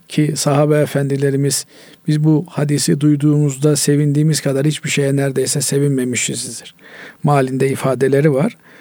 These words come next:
Buyuruyor ki Efendimiz, "El mer'u ma men ahabbe."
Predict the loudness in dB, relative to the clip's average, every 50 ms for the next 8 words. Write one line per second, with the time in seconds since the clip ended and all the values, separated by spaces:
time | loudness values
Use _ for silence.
0 | -20 -20 _ _ 0 2 4 4 4 2 2 0 -2 -2 -2 -2 -4 -2 0 2
1 | 2 2 0 0 0 2 2 4 4 2 2 2 2 2 2 2 2 -2 _ _
2 | _ _ _ -20 -20 _ _ -2 0 0 2 2 2 2 0 0 0 0 0 -2
3 | -2 -4 -4 -6 -8 -8 -8